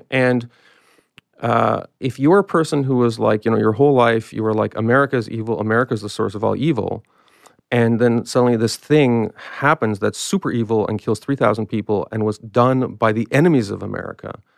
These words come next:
how do you reconcile those two? The conspiracy theory acts as a bridge. It bridges the cognitive dissonance. It allows you to keep thinking America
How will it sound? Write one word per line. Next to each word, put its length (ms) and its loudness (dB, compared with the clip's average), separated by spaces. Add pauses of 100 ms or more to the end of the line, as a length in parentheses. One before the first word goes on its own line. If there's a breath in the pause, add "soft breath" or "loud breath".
(240)
how 180 0
do 60 0
you 80 2
reconcile 500 -2
those 200 -10
two? 180 -18 (760 soft breath)
The 100 -6
conspiracy 640 -2
theory 380 -4 (120)
acts 380 -4 (100)
as 120 -6
a 60 -4
bridge. 600 -2
It 140 -12
bridges 280 2
the 60 -4
cognitive 480 -2
dissonance. 520 -10
It 100 -6
allows 320 2
you 60 -4
to 80 -4
keep 340 -8
thinking 560 -4
America 640 -2